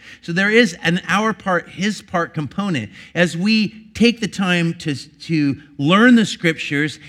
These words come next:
and as we yield to the person of Christ, as we obey what we understand instead of being constantly obsessed with what we don't get, being obsessed with the nuances of things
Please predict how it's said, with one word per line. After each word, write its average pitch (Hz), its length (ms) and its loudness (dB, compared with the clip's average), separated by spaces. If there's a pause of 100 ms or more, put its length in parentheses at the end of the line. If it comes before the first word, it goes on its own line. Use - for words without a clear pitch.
and 160 160 0
as 160 160 0
we 170 100 0
yield 180 600 0
to 180 100 -4
the 196 80 -4
person 185 280 -4
of 160 60 -6
Christ, 160 240 -2
as 147 140 -4
we 170 160 0
obey 190 440 0
what 208 220 -4
we 165 120 -2
understand 160 680 -4
instead 143 300 -4
of 131 160 -4 (260)
being 160 200 -2
constantly 180 680 -2
obsessed 160 460 -6
with 135 120 -6
what 151 140 -4
we 131 100 -6
don't 143 380 -2
get, 104 240 -8 (760)
being 170 400 0
obsessed 160 480 -2
with - 120 -6
the - 80 -4
nuances 160 760 2
of 131 120 -8
things 170 520 -2